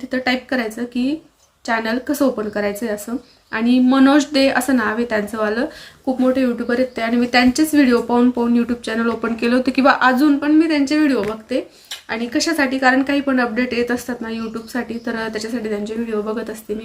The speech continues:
मनोज दे असं चॅनलचं नाव आहे त्यांचं, एम ए एन ओ जी, मनोज डी ए वाय दे नाव आहे मनोज दे. आणि त्यांच्या इथं तुम्हाला सगळी माहिती मिळून जाईल की, अ, चॅनेल कसं ओपन करायचं,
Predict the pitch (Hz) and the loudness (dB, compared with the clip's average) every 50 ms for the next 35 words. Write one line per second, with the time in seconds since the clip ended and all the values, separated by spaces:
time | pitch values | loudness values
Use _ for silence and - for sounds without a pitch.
0 | 220 220 220 214 208 208 220 214 202 202 208 208 - - - 214 226 214 - 202 | -10 -6 -4 -4 -2 -2 -4 -4 -4 -4 -4 -4 -4 -6 -8 -8 -8 -6 -4 -4
1 | 208 214 214 214 - 233 226 226 226 240 247 233 208 208 202 208 - 240 262 302 | -4 -4 -6 -6 -8 -8 -4 -2 -2 0 0 -2 -4 -6 -8 -8 -8 -8 -8 -10
2 | - - - - - - - - - - - 226 226 226 226 240 247 262 269 269 | -10 -18 -20 -20 -20 -20 -20 -20 -20 -12 -6 -2 0 0 2 2 2 0 0 -2
3 | - - _ _ - 220 226 226 233 240 240 226 226 220 220 233 240 247 - - | -6 -12 _ _ -4 -4 -2 -2 -2 -2 -2 0 2 2 2 2 0 -2 -2 -2
4 | 220 220 214 208 208 - 240 254 254 254 233 220 220 226 240 247 - - - 233 | 0 0 0 0 0 -2 0 2 2 2 2 0 -2 -2 -2 -4 -4 -6 -8 -8
5 | 202 202 196 240 254 262 285 302 311 - - 226 220 214 233 247 240 262 240 190 | -6 -2 2 4 4 6 6 6 4 2 0 0 0 2 2 2 2 2 2 2
6 | - - - _ _ _ _ _ - 208 214 233 208 - 226 220 214 214 214 208 | 0 -4 -12 _ _ _ _ _ -12 -6 -2 0 0 0 -2 -6 -6 -4 -2 -2
7 | 202 196 208 208 202 196 233 311 370 - - - - - - 208 214 220 226 226 | -2 0 0 -2 -2 0 -2 -2 -4 -4 -12 -20 -18 -10 -4 -4 -4 -2 -2 -4
8 | 233 233 - - 233 247 262 269 277 294 277 285 285 294 302 302 302 330 294 262 | -4 -4 -4 -2 0 2 2 4 2 2 2 2 4 4 4 4 2 2 0 2
9 | 247 240 269 277 294 294 320 311 294 302 302 269 254 240 240 240 233 240 247 254 | 2 4 4 4 6 6 6 4 4 4 4 4 4 4 4 2 2 0 -2 -6
10 | 262 294 - _ _ _ - - 254 247 247 247 254 254 240 247 240 247 233 233 | -6 -8 -12 _ _ _ -18 -12 -8 -8 -6 -4 -4 -4 -4 -4 -4 -4 -4 -2
11 | 247 254 262 269 262 254 - 254 220 220 214 214 220 220 220 208 208 208 208 208 | -2 -4 -4 -6 -6 -6 -6 -8 -8 -6 -8 -10 -8 -6 -4 -4 -4 -4 -4 -6
12 | 208 208 208 | -6 -4 -4